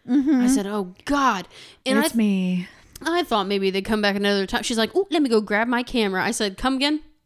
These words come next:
Speaker 1: Uh-uh.
Speaker 2: So I had to go. <laughs> I was like, "I don't know how to fix this." And I just,
Speaker 1: Well,
Speaker 2: God.
Speaker 1: and then I got stopped later in the day, and they're like,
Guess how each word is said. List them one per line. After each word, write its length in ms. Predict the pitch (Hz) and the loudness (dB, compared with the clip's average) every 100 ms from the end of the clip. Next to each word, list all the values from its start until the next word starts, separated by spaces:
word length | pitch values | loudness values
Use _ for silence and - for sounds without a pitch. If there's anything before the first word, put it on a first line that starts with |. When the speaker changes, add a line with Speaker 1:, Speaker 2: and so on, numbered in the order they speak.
| _ _ 254 | _ _ -6
Speaker 1:
Uh-uh. 200 | 262 208 | -4 -2
Speaker 2:
So 100 | 226 | 0
I 100 | 220 | 2
had 160 | 269 262 | 2 2
to 120 | 285 | 2
go. 360 | 294 - 381 - - | 0 0 0 -2 -4
<laughs> 0 | |
I 440 | 311 - - - 277 | -8 -8 -16 -8 -4
was 60 | |
like, 140 | 233 196 | -2 0
"I 80 | |
don't 100 | 220 | -2
know 80 | 208 | -2
how 140 | 202 185 | -2 -4
to 60 | |
fix 320 | - 285 - | -4 -6 -6
this." 300 | - 170 180 196 | -8 -8 -6 -6
And 260 | 185 - - | -6 -8 -8
I 180 | 262 | -6
just, 280 | 254 262 - - - _ - | -6 -6 -10 -20 -20 _ 0
Speaker 1:
Well, 220 | 240 302 | 4 6
Speaker 2:
God. 80 | 302 | 6
Speaker 1:
and 100 | 277 | 4
then 100 | 285 | 4
I 160 | 226 269 | 4 2
got 220 | 196 240 | 2 0
stopped 320 | - 208 202 | 0 0 0
later 360 | 190 185 220 208 | -2 -2 -2 -2
in 100 | 170 | -4
the 80 | 160 | -4
day, 260 | 151 151 | -4 -4
and 160 | 160 170 | -4 -4
they're 160 | 170 | -4
like, 400 | 165 160 156 - | -4 -2 -4 -6